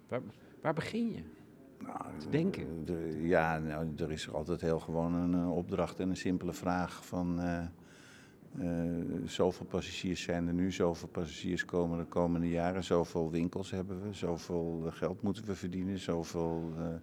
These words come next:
Speaker 2: de treinen moeten, eh, ja, meestal liggen de perrons er al, dus daar hoef je niet over na te denken. Dat is, eigenlijk zijn die opgaves in de, in de basis, eh, behoorlijk simpel.
Speaker 1: Ja.
Speaker 2: Alleen, eh, om, eh, om alles wat er overdag gebeurt goed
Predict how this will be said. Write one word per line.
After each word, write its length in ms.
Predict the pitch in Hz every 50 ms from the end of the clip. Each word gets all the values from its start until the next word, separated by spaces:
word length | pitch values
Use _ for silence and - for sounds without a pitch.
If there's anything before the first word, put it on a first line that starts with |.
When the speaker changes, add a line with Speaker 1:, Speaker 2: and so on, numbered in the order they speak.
| - - - - - - - - -
Speaker 2:
de 80 | - 92
treinen 360 | - 92 87 85 95 101 101
moeten, 380 | 104 107 98 - 104 98 95 95 95 95 95 78 69 78 90 87 87 87 87 85
eh, 60 | 82 - - - - - - - - - - - - - -
ja, 120 | - 92
meestal 300 | 82 85 90 90 - 95
liggen 200 | 92 92 87 85
de 60 | 82 87
perrons 420 | - 92 87 90 90 92 90 -
er 80 | - 82
al, 180 | 82 80 80 80
dus 140 | 82 82 -
daar 80 | 98
hoef 180 | 87 82 - -
je 60 | -
niet 140 | 87 85 85
over 180 | 82 80 - 87
na 180 | 82 82 82 82
te 120 | - 87
denken. 260 | 87 90 92 87 95
Dat 120 | 87 90 82
is, 100 | 80 -
eigenlijk 480 | 78 95 104 110 107 - 98 82 -
zijn 220 | - - 82 82 82
die 160 | 80 82 71
opgaves 540 | 78 - - - 90 82 80 80 87 - -
in 160 | 90 87 87
de, 120 | 90 87
in 140 | - - 90
de 80 | 90 85
basis, 680 | 82 85 90 101 110 113 - - 78 - - - - - - - - - - - - - - - - -
eh, 80 | - 82
behoorlijk 500 | 80 80 80 87 87 90 90 92 90 -
simpel. 440 | - 110 113 110 - 87 76 71 - -
Speaker 1:
Ja. 60 | - - -
Speaker 2:
Alleen, 460 | 85 85 85 82 82 82 87 82 85 - - - - - -
eh, 100 | - - 71 64 - - - -
om, 500 | - - 92 90 90 87 85 - - - - -
eh, 320 | - - - - - -
om 120 | 78 90 92
alles 240 | 67 87 92 87 76
wat 160 | 90 90 -
er 80 | -
overdag 380 | - 85 82 78 82 87 85 80
gebeurt 460 | - 87 80 101 110 117 113 - -
goed 540 | - - - 104 101 - - - - - -